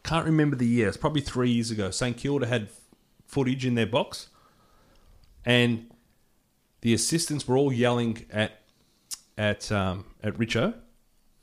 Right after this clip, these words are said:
and whoever sat next to Richo was like, "Yeah, okay, we've got it." And then they kept saying, "Whatever.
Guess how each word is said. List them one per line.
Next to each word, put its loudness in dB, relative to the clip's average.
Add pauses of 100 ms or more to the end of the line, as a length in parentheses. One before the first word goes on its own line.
(340)
and -2
whoever 4
sat 2
next -4
to 0
Richo -4 (460)
was -4
like, 0
"Yeah, 6
okay, 4
we've 4
got 4
it." -6 (1300)
And 2
then 2
they 2
kept -6
saying, -4 (880)
"Whatever. 0